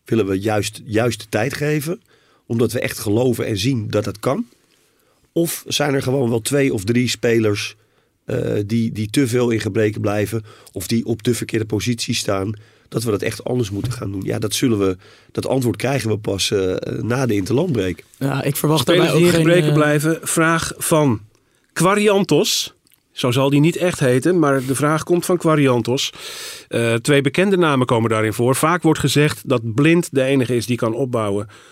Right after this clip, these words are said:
Speaker 3: Maar hoe ver mag deze man qua snelheid en fysiek zakken voordat hij van de linksachter wordt gehaald? En hoe slecht mag Tadic gaan voetballen voor hij wordt gewisseld?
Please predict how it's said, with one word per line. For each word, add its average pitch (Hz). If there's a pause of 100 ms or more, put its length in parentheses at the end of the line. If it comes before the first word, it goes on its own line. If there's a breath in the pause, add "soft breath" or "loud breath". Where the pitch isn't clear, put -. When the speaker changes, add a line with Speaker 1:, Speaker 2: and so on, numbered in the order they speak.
(140)
Speaker 3:
Maar 107
hoe 147
ver 143 (200 loud breath)
mag 113
deze 117
man 113
qua 120
snelheid 117
en 120
fysiek 120
zakken 131 (220 loud breath)
voordat 123
hij 107
van 117
de 110
linksachter 113
wordt 98
gehaald? 95 (300 loud breath)
En 127
hoe 151
slecht 151
mag 120
Tadic 175
gaan 156
voetballen 156
voor 165
hij 156
wordt 147
gewisseld? 143